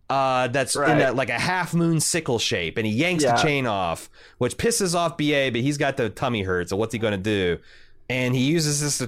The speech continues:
Speaker 1: as a kind of very dull knife to cut through their zip ties.
Speaker 2: Yeah, another criminal mastermind moment.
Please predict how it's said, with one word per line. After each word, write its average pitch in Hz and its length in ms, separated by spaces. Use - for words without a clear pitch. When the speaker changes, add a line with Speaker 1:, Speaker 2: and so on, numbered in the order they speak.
Speaker 1:
as 120 160
a 117 80
kind 156 220
of 123 100
very 151 480
dull 127 300
knife 117 340
to 95 80
cut 107 280
through 104 240
their 95 120
zip 90 300
ties. 64 560
Speaker 2:
Yeah, 113 280
another 143 520
criminal 131 400
mastermind 127 640
moment. 123 460